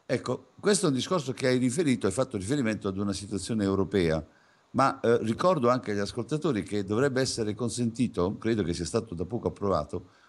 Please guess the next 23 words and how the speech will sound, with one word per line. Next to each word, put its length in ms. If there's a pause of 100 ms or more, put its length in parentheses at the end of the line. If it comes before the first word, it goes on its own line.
(140)
un 100
libero 340
transito 600
dei 340
pazienti 640
all'interno 520
dei 140
paesi 320
della 200
Comunità 340
Europea, 560 (260)
con 140
libertà 360
di 120
scelta 580 (320)
degli 320
ospedali 600
e 40
dei 120
luoghi 260
in 80
cui 160
curarsi. 640